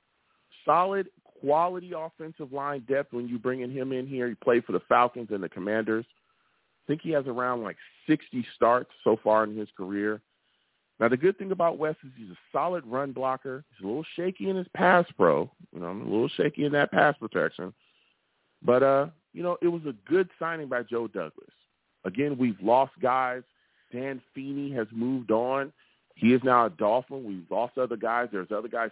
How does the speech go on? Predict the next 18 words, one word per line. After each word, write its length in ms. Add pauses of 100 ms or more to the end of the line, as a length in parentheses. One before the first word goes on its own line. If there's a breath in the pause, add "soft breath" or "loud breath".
still 220
out 240
there 180
as 140
well 260
as 140
far 180
as 60
our 260
offensive 400
line 280
depth. 300 (520)
And 100
so 80
we 140
need 200
to 60
restock 520